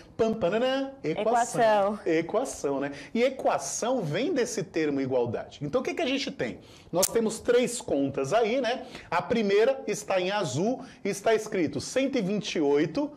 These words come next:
Speaker 1: mais alguma coisa, tem a barrinha e embaixo tá cento e sessenta. Ou seja, o cento e vinte e oito com algum número, mais algum número,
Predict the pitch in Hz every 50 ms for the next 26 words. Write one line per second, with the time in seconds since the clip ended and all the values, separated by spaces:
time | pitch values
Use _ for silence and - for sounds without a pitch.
0 | - - - _ _ _ - 151 143 147 156 165 165 170 156 151 147 143 120 113
1 | 127 120 120 113 120 123 127 - - - 127 117 123 156 196 285 381 381 370 -
2 | - - - _ _ _ _ _ _ _ - - - - 240 220 202 180 165 196
3 | 196 185 - 175 180 185 220 269 302 294 302 - - 240 240 185 151 147 147 -
4 | - 175 - 196 190 - 208 208 180 - - 277 269 - - 151 127 107 - -
5 | - - - 202 220 - - - 139 117 101 92 98 - - - - - - 202
6 | 214 - - - 311 330 320 320 277 240 254 262 - - - - 139 135 131 123
7 | - - - - 196 233 262 233 175 135 120 135 196 240 226 170 135 139 180 233
8 | 254 240 165 127 117 107 95 87 - - - _ _ _ - - 117 123 151 196
9 | 247 285 269 208 143 147 139 131 117 113 117 110 101 113 139 185 208 196 143 107
10 | 98 - -